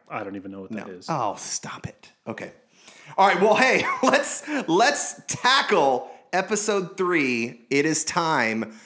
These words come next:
Speaker 2: for the top five Rolling Stone. We tackled number six through ten. So if you're just joining us, go back, watch, listen to last episode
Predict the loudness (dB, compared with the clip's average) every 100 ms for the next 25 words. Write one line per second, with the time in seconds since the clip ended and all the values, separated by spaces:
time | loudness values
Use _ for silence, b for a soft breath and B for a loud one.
0 | B -6 2 4 4 2 0 0 2 4
1 | 2 2 -2 -4 -2 2 2 2 -4 -8
2 | 2 2 4 0 -2 -2 -2 -2 -4 -2
3 | -4 -4 -2 2 2 2 -2 -2 B B
4 | 2 2 2 0 0 -2 -2 0 0 0
5 | -4 -4 -4 -4 -2 0 0 -2 -2 0
6 | 0 -2 0 -2 -2 -4 -4 -2 -4 0
7 | 0 0 -4 -4 -2 -2 -2